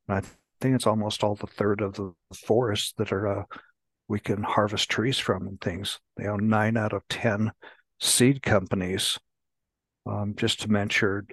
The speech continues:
a few big ones. It's, it's astonishing when we really look at it. And then the push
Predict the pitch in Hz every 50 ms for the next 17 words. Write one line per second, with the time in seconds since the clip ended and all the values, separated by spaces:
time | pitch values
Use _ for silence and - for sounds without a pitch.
0 | - - 98 - - - 107 101 101 98 101 113 117 - 101 90 90 87 - -
1 | - 110 104 - - - - - - - - - _ _ _ _ _ _ _ _
2 | _ _ _ _ - 113 - 123 110 - - - 110 107 123 131 127 - - 113
3 | 98 95 98 104 101 104 104 101 98 104 110 110 107 98 90 98 117 117 - -
4 | 95 87 87 92 95 - - 110 110 104 107 104 107 107 101 - - - - -
5 | 127 107 113 117 - - -